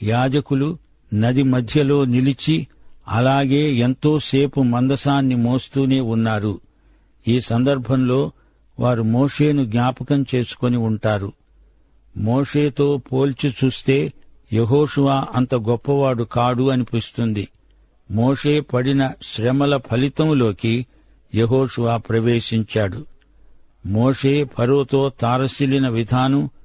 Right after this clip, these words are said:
ఎంతో అపాయకరం, ప్రమాదకరం. యెహోషువకు అట్టి పరిస్థితులు లేవు.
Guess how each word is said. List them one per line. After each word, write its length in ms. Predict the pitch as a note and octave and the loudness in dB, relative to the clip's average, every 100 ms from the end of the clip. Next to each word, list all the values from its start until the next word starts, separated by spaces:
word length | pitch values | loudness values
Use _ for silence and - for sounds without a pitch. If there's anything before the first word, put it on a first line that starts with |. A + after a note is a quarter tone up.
| - _ _ - | -20 _ _ -4
ఎంతో 400 | G#2+ B2+ C3 C#3 | 0 0 0 0
అపాయకరం, 840 | B2 G#2+ C3+ C#3 C#3+ B2+ A#2+ G2+ F2+ - _ - | 0 -2 0 0 0 0 -2 0 -4 -10 _ -6
ప్రమాదకరం. 800 | G#2+ B2 C3+ C3 A#2+ - G2 D2+ - - - - _ _ _ - | 0 2 2 0 -2 -4 -8 -8 -14 -20 -20 -20 _ _ _ -4
యెహోషువకు 920 | G#2 A#2 D3+ D3+ C#3+ C3+ B2 - C3 - | 0 2 2 2 0 2 0 0 -2 -2
అట్టి 260 | A#2 - | -4 -2
పరిస్థితులు 720 | B2 B2+ B2 C3+ - C#3 C3+ A#2+ | -2 -2 -2 -2 -4 -2 0 0
లేవు. 440 | G#2+ A#2+ C3 G#2 | 0 0 0 -4